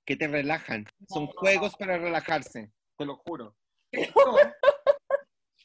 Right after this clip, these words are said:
Speaker 1: que no estaba preparado.
Speaker 2: Mira, y aquí hay otra persona que me pus-, me pone, "Yo podría sacar puntos negros y espinillas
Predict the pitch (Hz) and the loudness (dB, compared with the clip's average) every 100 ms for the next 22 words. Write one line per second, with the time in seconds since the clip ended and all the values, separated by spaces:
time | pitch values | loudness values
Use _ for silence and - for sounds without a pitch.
0 | _ _ 135 131 - 165 180 190 190 190 | _ _ -14 -14 -8 -4 -4 -6 -8 -4
1 | 156 127 123 151 220 285 285 233 - _ | -4 -4 -6 -8 -10 -8 -4 -4 -4 _
2 | _ 240 240 294 302 311 302 294 294 294 | _ 2 2 4 2 4 4 2 2 2
3 | 294 269 254 233 277 - 247 240 247 233 | 2 0 -4 -4 -10 -8 -6 -2 0 0
4 | 202 196 175 233 294 294 240 254 254 240 | 0 -4 -4 0 2 0 0 -2 -2 0
5 | 240 240 233 226 208 220 240 233 - 208 | 0 0 -4 -2 -2 -2 -2 -4 -6 -8
6 | 202 226 | -4 -4